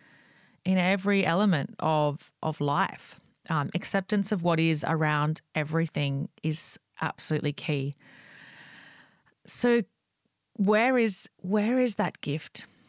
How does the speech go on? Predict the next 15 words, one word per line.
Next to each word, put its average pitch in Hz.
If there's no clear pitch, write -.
Where 185
is 214
that -
beautiful 165
lesson? 147
Where 196
is 214
that 185
opportunity 156
to -
be 160
grateful 156
for -
the 156
challenge? 147